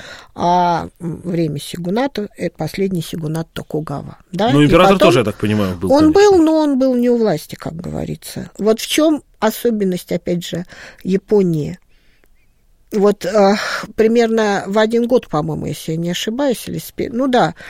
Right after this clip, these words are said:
Speaker 1: если, м, тысяча восемьсот, сто пятьдесят лет было как раз, а,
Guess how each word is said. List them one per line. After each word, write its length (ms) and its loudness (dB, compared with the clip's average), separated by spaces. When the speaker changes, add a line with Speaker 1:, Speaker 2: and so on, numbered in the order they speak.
Speaker 1:
если, 1080 0
м, 840 -10
тысяча 320 -6
восемьсот, 420 -6
сто 240 -2
пятьдесят 460 -4
лет 180 0
было 560 -2
как 240 -8
раз, 400 -6
а, 440 -2